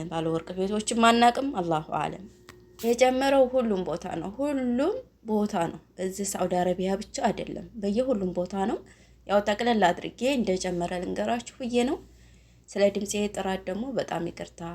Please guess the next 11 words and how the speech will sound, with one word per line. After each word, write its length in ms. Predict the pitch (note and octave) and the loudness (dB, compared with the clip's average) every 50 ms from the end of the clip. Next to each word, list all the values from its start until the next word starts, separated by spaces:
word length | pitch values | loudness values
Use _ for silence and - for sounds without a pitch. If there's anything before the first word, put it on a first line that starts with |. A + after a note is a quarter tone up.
| F3+ | -10
እጠይቃለሁ። 600 | F3 E3+ - E3+ E3 E3+ E3+ - E3+ E3+ F#3 A3 | -10 -10 -8 -8 -8 -8 -8 -8 -8 -6 -6 -6
ያው 160 | A#3 A3 E3 E3 | -6 -6 -6 -8
ጉንፋን 340 | - - - - E3+ E3+ - | -8 -12 -8 -6 -4 -4 -4
ስለያዘኝ 520 | - G3+ G3+ G#3 A3 A#3 B3 C4 B3+ B3 A3 | -2 -2 0 2 2 2 0 0 0 0 0
ያንን 280 | G#3 F#3 F3+ F3+ F3+ F3 | 0 0 0 0 0 -2
መረጃ 360 | F3 E3+ F3 E3+ E3 - - E3+ F3 F3 F3 | -2 -2 -4 -4 -6 -4 -4 -4 -2 -2 -2
ላሳውቃችሁ 800 | F3 F3 F3 F3 - F3+ E3+ E3 - - - E3+ F3+ - - - | -2 -4 -4 -4 -6 -8 -8 -8 -8 -8 -8 -8 -8 -10 -12 -12
ብዬ 260 | G3+ F#3+ F#3 F#3 E3+ | -10 -6 -4 -2 -2
ነው 100 | E3 E3 | -2 -4
ቪዲዮ 220 | E3+ - E3+ F3 E3+ | -8 -10 -10 -8 -8
የሰራሁላችሁ። 840 | F3 F#3 - - F#3 F3+ F3+ F3+ F#3 F3+ F3+ F3+ F#3 - - D4 | -8 -8 -8 -10 -10 -10 -10 -10 -6 -2 -2 -2 -2 -2 -6 -8